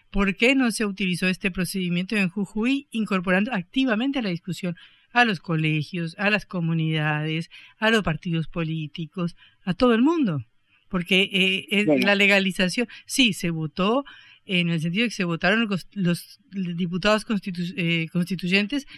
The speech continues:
Speaker 1: en las elecciones, pero no se discutió ampliamente en, en la población de Jujuy.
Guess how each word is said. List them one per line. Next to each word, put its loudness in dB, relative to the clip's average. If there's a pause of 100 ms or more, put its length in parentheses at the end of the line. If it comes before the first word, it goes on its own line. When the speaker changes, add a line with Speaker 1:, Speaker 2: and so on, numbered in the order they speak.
(160)
Speaker 1:
en 0
las 0
elecciones, 0 (480)
pero 4
no 4
se 0
discutió -2
ampliamente 2
en, -2
en 0
la 4 (460)
población 2
de 0
Jujuy. -6